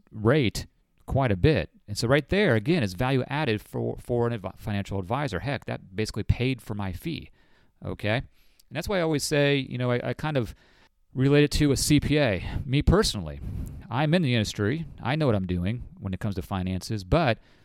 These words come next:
uh, a number of years ago, I hired a, a C P A to do my taxes, obviously, and he is worth his fee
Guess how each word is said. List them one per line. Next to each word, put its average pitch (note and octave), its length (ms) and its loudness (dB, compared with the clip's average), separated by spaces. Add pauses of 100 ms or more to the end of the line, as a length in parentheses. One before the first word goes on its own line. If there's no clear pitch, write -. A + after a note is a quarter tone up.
(180)
uh, G#2 180 -2
a G#2+ 60 -4
number C3+ 260 2
of A2 100 0
years C#3 200 -2
ago, G2+ 180 0
I G#2+ 80 0
hired A#2 460 0
a, F#2+ 260 -2
a G2 80 -6
C A#2+ 240 -2
P - 180 -2
A A2 300 0
to - 160 -10
do F2+ 180 -4
my F2 180 -6
taxes, C3+ 580 -8
obviously, F2+ 800 -4 (320)
and G#2+ 580 -2
he D#3+ 240 -4
is A#2+ 140 0
worth G#2+ 360 0
his A2 300 -2
fee G2 540 -6